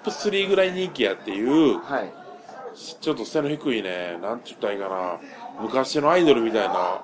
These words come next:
Speaker 2: いはい。
Speaker 1: ほんま女の子が、なんか、南野陽子的な時代の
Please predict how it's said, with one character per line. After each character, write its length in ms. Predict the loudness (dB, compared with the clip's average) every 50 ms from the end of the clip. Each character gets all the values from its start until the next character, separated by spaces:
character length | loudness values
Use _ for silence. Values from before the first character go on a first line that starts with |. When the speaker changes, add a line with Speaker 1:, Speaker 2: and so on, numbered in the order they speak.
| -8 -2
Speaker 2:
い 20 | 2
は 140 | 2 2
い。 80 | 2 0
Speaker 1:
ほ 60 | -2
ん 20 | -2
ま 80 | 0
女 360 | 2 2 0 0 -2 -2 -2
の 60 | -2 -4
子 160 | -6 -8 -8
が、 60 | -6 -4 -4 -4 -6 -6 -8 -10 -10 -12 -14 -14 -14 -14 -16 -18 -20 -20 -20 -20 -16 -10 -8
な 100 | -8 -6
ん 60 | -4
か、 460 | -4 -2 -2 -2 -2 -4 -6 -8 -10 -12 -18 -18 -12
南 360 | -8 -4 -2 0 2 2 2 4
野 80 | 4 4
陽 140 | 4 2
子 140 | 2 0 -2
的 340 | -4 -4 -4 -6 -4 -2 -2
な 140 | 0 -2 -2
時 160 | -4 -4 -2
代 180 | 0 0 0 0
の 320 | 0 -2 -2 -2 -4 -8